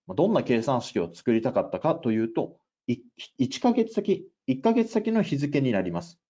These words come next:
では、ここから一ヶ月先どうしたらいいかということになりますが、えー、後ろにプラス三十、ここですね、プラス三十とかするわけではなく、えー、月の部分ですね。ここですね。ここの後ろ、ここに、えー、プラス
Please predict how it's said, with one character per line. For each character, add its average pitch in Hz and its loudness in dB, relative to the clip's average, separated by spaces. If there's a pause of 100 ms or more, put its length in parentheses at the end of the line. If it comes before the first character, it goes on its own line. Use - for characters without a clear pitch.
(460)
で 165 2
は、 180 4
こ 147 -2
こ 202 2
か 220 2
ら 220 2
一 135 -2
ヶ 175 4
月 170 2
先 165 0
ど 156 4
う 170 0
し 175 -8
た - 4
ら 98 2
い 101 0
い 101 -4
か 85 -2
と 113 -2
い 104 2
う 101 -2
こ 104 -4
と 101 -2
に 87 -10
な 101 -6
り 95 -4
ま 95 -6
す - -18
が、 147 2 (300)
え 110 4
ー、 - 0
後 220 2
ろ - 4
に 214 0 (120)
プ 147 2
ラ 196 6
ス 190 -6
三 190 2
十、 85 -8
こ 101 -8
こ 107 2
で 101 -2
す 92 -14
ね、 95 -6
プ - -6
ラ 160 6
ス 160 -4
三 160 0
十 - -4
と 170 -6
か 147 -2
す - 0
る 170 6
わ 196 4
け 180 4
で 95 0
は 82 -4
な 131 -4
く、 - -4 (360)
え 87 -10
ー、 85 -14
月 - -6
の 233 0
部 233 2
分 - -2
で - -20
す - -20
ね。 170 -16 (720)
こ 127 -4
こ - -2
で 120 -4
す - -14
ね。 - -20 (420)
こ 156 -4
こ 240 -2
の 233 0
後 208 0
ろ、 185 2
こ 160 -2
こ 202 0
に、 220 -4 (220)
え - -6
ー、 - -8
プ 151 0
ラ 190 2
ス 202 0